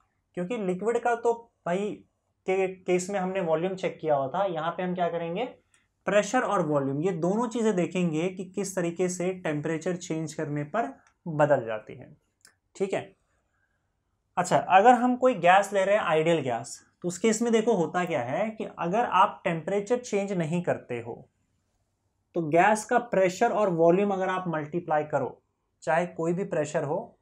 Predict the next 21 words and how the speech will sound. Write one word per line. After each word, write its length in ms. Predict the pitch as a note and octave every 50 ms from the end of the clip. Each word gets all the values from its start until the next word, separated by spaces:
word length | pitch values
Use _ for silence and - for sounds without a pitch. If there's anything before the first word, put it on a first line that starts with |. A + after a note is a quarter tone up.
| _ _ -
और 120 | D#3 D#3
उस 260 | - F3+ G3+ G3 G3+
प्रेशर 380 | - F#3+ F#3 F3 F3+ G3 F#3 F3+
पे 120 | F#3 G3+
जो 200 | F3 D3 D3+ D#3+
भी 120 | D#3 F3 F#3+
वॉल्यूम 400 | E3 C#3+ C3+ C3 C#3 D3 C#3 B2
हो, 280 | A2+ A2+ A#2 C#3 - _ _ _ _ _ _ _ _ _ _ _ _ _ _ _ _ _ D#3
ये 320 | D3+ D3 E3+ G#3+ B3 B3
दोनों 300 | G#3+ A#3+ A#3+ B3+ B3+ G#3+
हमेशा 400 | F#3 F#3 F#3 G3+ G3+ G3+ B3 A#3
कांस्टेंट 640 | - - F#3+ F3 E3 D#3+ - - - F#3 E3 D3 C#3+
होंगे। 220 | B2+ B2 A#2+ B2+
इसका 280 | C3+ D3 D3 - G3+ F#3+
जो 140 | F#3 G3+ G3
प्रोडक्ट 480 | F#3+ - E3+ E3 E3+ G#3+ G#3+ A3 -
होगा, 300 | F3 E3+ D#3 C#3 C#3 D3+
वो 140 | E3+ F3+ F3
हमेशा 340 | D#3+ D#3 D#3+ D#3+ D3 - E3+
कांस्टेंट 540 | E3 - C#3 C3 B2+ B2+ - C3 A#2 A2+ A2+
होगा। 280 | A2 A2+ C3+ D3 C#3